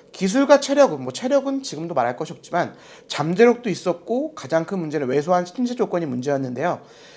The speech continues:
이때 박지성의 축구 인생에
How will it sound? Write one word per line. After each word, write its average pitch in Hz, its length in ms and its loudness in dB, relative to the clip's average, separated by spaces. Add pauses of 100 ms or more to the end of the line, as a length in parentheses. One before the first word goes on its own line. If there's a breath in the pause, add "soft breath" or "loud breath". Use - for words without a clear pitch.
(140 loud breath)
이때 247 580 4
박지성의 208 560 0
축구 - 340 -8
인생에 202 540 0